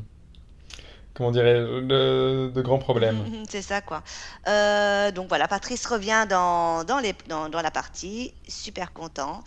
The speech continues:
Speaker 2: Euh, donc du coup, euh, ils peuvent faire la, l'épreuve de Mercotte, qui est très, très marrante. Donc, euh, c'est un, c'est un entremets, un, un demi-dôme, euh, qui doit représenter le sein.
Speaker 1: Mhm, les tétons de Vénus.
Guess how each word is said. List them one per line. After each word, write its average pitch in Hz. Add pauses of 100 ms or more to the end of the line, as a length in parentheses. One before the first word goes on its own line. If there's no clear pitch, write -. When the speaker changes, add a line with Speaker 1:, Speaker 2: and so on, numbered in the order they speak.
(360)
Speaker 2:
Euh, 151
donc 147
du 143
coup, 202
euh, 135 (120)
ils -
peuvent 233 (120)
faire 196
la, 156
l'épreuve 190
de 175
Mercotte, - (380)
qui 254
est -
très, 370
très 370
marrante. 254 (300)
Donc, 262
euh, 233
c'est 233
un, 208
c'est -
un 180
entremets, 185
un, 202
un 196
demi-dôme, 208 (440)
euh, 196
qui 226
doit 233
représenter 285
le 302
sein. 240 (520)
Speaker 1:
Mhm, 131 (160)
les 123
tétons 139
de 143
Vénus. 135